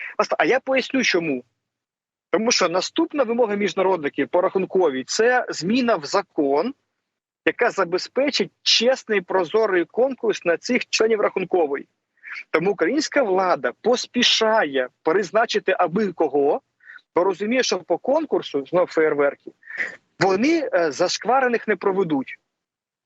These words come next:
У мене питання до, ну, Офісу Президента і депутатів. А ви думаєте, оцю вашу логіку не розуміють в посольствах?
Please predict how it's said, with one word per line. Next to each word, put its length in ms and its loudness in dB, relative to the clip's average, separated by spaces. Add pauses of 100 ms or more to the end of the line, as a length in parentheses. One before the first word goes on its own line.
(320)
У 80 2
мене 280 2
питання 420 -2
до, 440 0
ну, 140 0
Офісу 320 -2
Президента 580 0
і 140 -2
депутатів. 420 -2
А 80 0
ви 140 0
думаєте, 340 0
оцю 260 0
вашу 320 0
логіку 340 0
не 120 -2
розуміють 360 -4
в 40 -20
посольствах? 640 -4